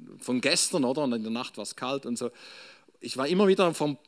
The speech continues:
Punkt aufzugeben, aber durchzuziehen. Aber immer diese Frage, ja, was wird das aus meinem Leben? Werde ich Missionar? Werde ich Pastor? Bin ich einfach so, lebe ich einfach so dahin? Und, und ich weiß noch,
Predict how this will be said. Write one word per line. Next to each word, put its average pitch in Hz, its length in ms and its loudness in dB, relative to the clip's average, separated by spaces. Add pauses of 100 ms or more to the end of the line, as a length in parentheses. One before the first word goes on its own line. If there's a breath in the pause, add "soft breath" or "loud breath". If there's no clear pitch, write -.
Punkt 226 400 4
aufzugeben, 185 680 6
aber 139 180 0
durchzuziehen. 170 840 0 (460 soft breath)
Aber 147 160 -8
immer 214 100 -2
diese 190 240 2
Frage, 175 400 0
ja, 160 260 2 (520)
was 120 240 -6
wird 151 180 -2
das 151 160 -2
aus 143 140 -2
meinem 135 200 0
Leben? 135 200 0
Werde 104 160 -2
ich 101 100 -8
Missionar? 127 680 -6
Werde 110 180 -4
ich - 120 -14
Pastor? 143 640 -6 (300)
Bin 110 600 -8
ich 117 160 -6
einfach 101 360 -8
so, 95 180 -2
lebe 131 220 0
ich 131 100 -4
einfach 117 180 -6
so 123 100 -6
dahin? 147 400 -4
Und, 110 320 -6 (1200 soft breath)
und 110 60 -10
ich 110 100 -8
weiß 175 260 2
noch, 165 340 -4